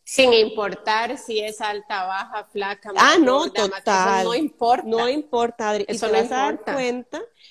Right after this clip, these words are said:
Speaker 2: que, digamos, el tema de la altura nos perciben como nos sentimos.
Speaker 1: Ujú.
Speaker 2: No importa, en realidad, eh, eh, la medida exacta,
Speaker 1: Ujú.
Speaker 2: ¿verdad? Pero al final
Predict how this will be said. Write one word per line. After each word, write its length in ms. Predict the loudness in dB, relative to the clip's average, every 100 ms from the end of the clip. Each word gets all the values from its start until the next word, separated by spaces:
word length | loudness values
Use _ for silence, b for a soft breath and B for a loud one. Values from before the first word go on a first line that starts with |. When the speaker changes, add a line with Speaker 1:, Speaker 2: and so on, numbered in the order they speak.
| b _
Speaker 2:
que, 100 | 2
digamos, 320 | 2 -4 -8
el 100 | -8
tema 220 | -6 -6
de 60 | -4
la 60 |
altura 440 | -6 -8 -6 -4 -4 -8 _ _ _ _ _ _ _
nos 300 | -2 0 0
perciben 540 | -2 -4 -4 -4 -4 -4
como 240 | -6 -4
nos 140 | -4 -4
sentimos. 680 | -6 -4 -2 -2 -6 -14 -18 _ _ _
Speaker 1:
Ujú. 580 | -16 -12 -12 -12 -14 -4
Speaker 2:
No 220 | 4 6 6
importa, 720 | 4 2 4 4 4 -2 -2 -2 -2 -6 -4
en 220 | 2 4 6
realidad, 600 | 4 4 4 2 0 -4 -14 _
eh, 280 | -10 -10 -6
eh, 120 | -4
la 200 | 0 0
medida 340 | 0 0 0 -4
exacta, 600 | -8 -6 -6 -8 -20 -20 _ _ _ _ -10
Speaker 1:
Ujú. 120 | -10 -4
Speaker 2:
¿verdad? 520 | 0 2 4 2 0 -6 _
Pero 440 | 0 2 2 -2 -2
al 140 | -6 -6
final 460 | -6 -4 -4 -6